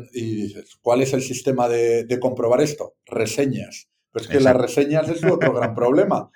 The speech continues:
Speaker 1: que es
Speaker 2: Total.
Speaker 1: que, que es que no sabes, te ponen compra veri-,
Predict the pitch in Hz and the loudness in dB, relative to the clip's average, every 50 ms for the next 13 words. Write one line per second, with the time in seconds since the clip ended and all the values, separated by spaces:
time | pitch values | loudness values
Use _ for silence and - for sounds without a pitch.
0 | - 185 185 170 - 127 113 92 - - - 135 135 131 131 127 127 127 - _ | -10 -8 -8 -6 -2 -2 -2 -2 0 0 2 4 4 4 4 2 0 -4 -10 _
1 | _ _ _ _ - 123 127 - - 139 143 139 139 - 151 147 151 147 131 131 | _ _ _ _ -8 -8 -6 -4 -2 -2 0 -2 0 2 2 4 4 4 2 2
2 | - - - _ _ _ _ _ _ _ _ - 127 110 107 123 110 107 107 104 | -2 -8 -12 _ _ _ _ _ _ _ _ -10 -8 -6 -6 -6 -6 -6 -6 -8
3 | 104 143 143 147 180 180 170 160 151 139 135 - | -6 -6 -2 0 2 2 2 2 0 -2 -4 -8